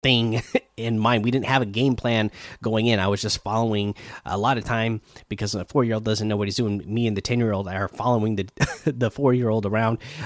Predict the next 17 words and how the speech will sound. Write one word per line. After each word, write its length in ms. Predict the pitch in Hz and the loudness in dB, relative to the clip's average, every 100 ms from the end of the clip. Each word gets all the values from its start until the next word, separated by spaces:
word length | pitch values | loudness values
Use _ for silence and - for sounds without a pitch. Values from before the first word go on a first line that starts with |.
| - | -6
uh, 100 | 95 | -2
just 200 | 98 - | -2 -2
kinda 300 | 113 101 92 | -2 0 -2
doing 380 | 90 113 110 107 | -4 -2 0 2
whatever 260 | 107 107 | 0 0
he 120 | 104 | 2
is 180 | 98 101 | 2 0
and 280 | 95 90 98 | -2 -2 0
doing 220 | 110 104 | 0 0
challenges, 680 | - 107 104 101 95 90 107 | 0 2 2 0 -2 -2 0
whatever 220 | 107 98 | 0 0
challenges 500 | - 107 95 95 90 92 | -2 0 0 -4 -6 -10
we 80 | |
can 400 | 87 113 101 90 - - - | -8 -4 -2 -4 -8 -16 -8
along 440 | 90 101 95 95 85 | -2 0 2 0 -2
the 80 | |
way. 320 | 80 92 - | -4 -6 -6